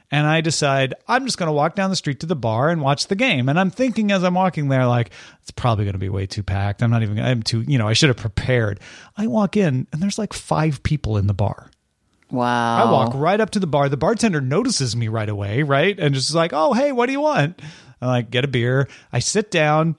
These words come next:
Speaker 1: great seat right in front of the huge screen. This is a sports bar, by the way. This is not like, "Oh, maybe people just don't go to this bar for football." No,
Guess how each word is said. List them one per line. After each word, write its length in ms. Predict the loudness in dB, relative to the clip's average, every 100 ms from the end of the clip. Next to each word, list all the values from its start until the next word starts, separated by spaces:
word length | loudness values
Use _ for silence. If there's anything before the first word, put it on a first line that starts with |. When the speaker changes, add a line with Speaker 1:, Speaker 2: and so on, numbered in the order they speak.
| _
Speaker 1:
great 400 | -8 -2 0 0
seat 380 | 0 2 0 -2 -2
right 160 | 0
in 60 | 0
front 160 | 0 0
of 40 |
the 80 | 0
huge 320 | 0 0 0
screen. 220 | 0 -2
This 200 | 0 0
is 180 | 0 -2
a 40 | -2
sports 540 | -2 0 0 0 -2
bar, 260 | 0 0 0
by 200 | 0 0
the 100 | 0
way. 120 | 0
This 180 | 0 0
is 100 | 2
not 180 | 2
like, 180 | 2 0
"Oh, 220 | 2 2
maybe 260 | 2 2 0
people 220 | 0 -2
just 160 | -2 0
don't 140 | 0
go 80 | 0
to 60 | 0
this 140 | 0
bar 180 | 2 0
for 140 | 0
football." 340 | -2 -2 0 -2
No, 220 | 0 0